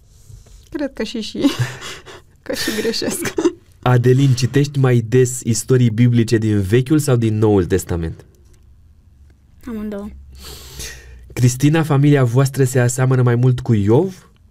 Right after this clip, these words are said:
Speaker 2: sau cu Avram?
Speaker 1: Cu Iov.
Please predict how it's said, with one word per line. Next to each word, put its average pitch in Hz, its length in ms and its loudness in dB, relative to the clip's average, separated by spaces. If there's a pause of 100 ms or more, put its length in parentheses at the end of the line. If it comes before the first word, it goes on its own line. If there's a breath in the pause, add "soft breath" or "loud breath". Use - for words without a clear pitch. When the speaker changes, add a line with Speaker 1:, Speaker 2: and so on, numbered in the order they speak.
(200)
Speaker 2:
sau 113 220 -4
cu 110 140 -4
Avram? 87 440 -2 (1700)
Speaker 1:
Cu - 120 -14
Iov. 220 320 -12